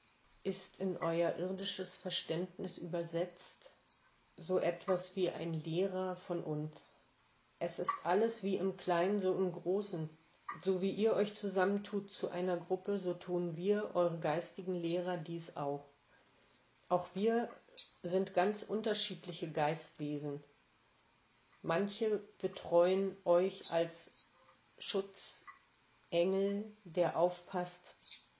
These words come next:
dass ihr nicht in ein Loch fallt. Manche betreuen eure Kreativität und geben euch die Impulse, damit euch einfällt, ein Bild zu malen, ein Lied zu komponieren. Manche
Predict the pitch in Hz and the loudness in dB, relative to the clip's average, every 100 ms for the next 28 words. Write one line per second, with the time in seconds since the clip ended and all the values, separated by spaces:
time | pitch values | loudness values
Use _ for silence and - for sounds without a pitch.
0 | _ _ _ _ - 170 - 170 170 165 | _ _ _ _ -2 -2 0 -2 -2 -2
1 | 170 151 160 165 175 - - 185 202 202 | -2 -2 0 0 0 -4 -4 -4 -4 -8
2 | - _ - - - - - - _ _ | -20 _ -14 -14 -18 -20 -20 -20 _ _
3 | - 175 185 - 214 208 202 - _ - | 2 4 4 2 4 4 2 -4 _ -20
4 | - _ 165 202 - - 175 185 202 180 | -20 _ -4 -2 -2 4 6 6 4 2
5 | 185 180 - 185 180 170 190 165 170 165 | 2 0 -2 0 0 0 -4 -6 -6 -4
6 | 185 190 214 - - _ _ _ _ _ | -2 -2 -2 -8 -20 _ _ _ _ _
7 | 185 160 190 208 202 170 - - 160 170 | -6 -2 0 2 4 2 2 -4 -2 -2
8 | - 190 202 202 208 196 190 185 180 - | 2 4 6 4 2 2 0 2 0 0
9 | 170 - 160 175 165 190 180 - 165 160 | -2 -2 -2 -2 -2 -2 -2 -2 -2 0
10 | 185 185 - 190 185 180 185 190 - _ | -2 -2 -4 -2 -2 -2 -4 -6 -8 _
11 | - - - 165 165 160 190 - - 170 | -20 -20 -6 -2 -2 -2 -4 -8 -12 -8
12 | 185 170 165 185 185 180 180 185 _ - | -4 -2 0 0 0 0 -2 -8 _ -20
13 | - - - _ - 165 190 196 - 196 | -20 -20 -20 _ 0 2 2 2 4 6
14 | 180 | 4